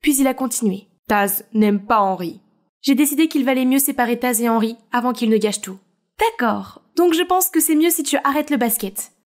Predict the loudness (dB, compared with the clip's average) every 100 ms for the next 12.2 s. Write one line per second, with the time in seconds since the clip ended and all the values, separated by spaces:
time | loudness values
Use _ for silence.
0 | 0 2 2 0 0 0 -4 -8 _ -2
1 | 2 2 2 2 0 -2 -4 -4 -4 -6
2 | -12 _ _ -8 -2 0 2 0 0 -2
3 | -4 -2 0 2 2 2 2 0 0 2
4 | 2 2 0 0 -2 -4 -2 -2 0 0
5 | 2 0 -2 -6 -6 -2 0 -2 _ _
6 | _ 0 4 4 2 -4 -2 2 4 2
7 | 2 0 -2 -2 _ _ _ _ -2 0
8 | 2 0 0 0 2 0 -2 -4 -4 -2
9 | 2 2 0 -2 -8 -10 _ _ _ _
10 | -4 2 4 4 4 4 2 0 0 0
11 | 2 0 0 2 2 2 2 2 2 -2
12 | -8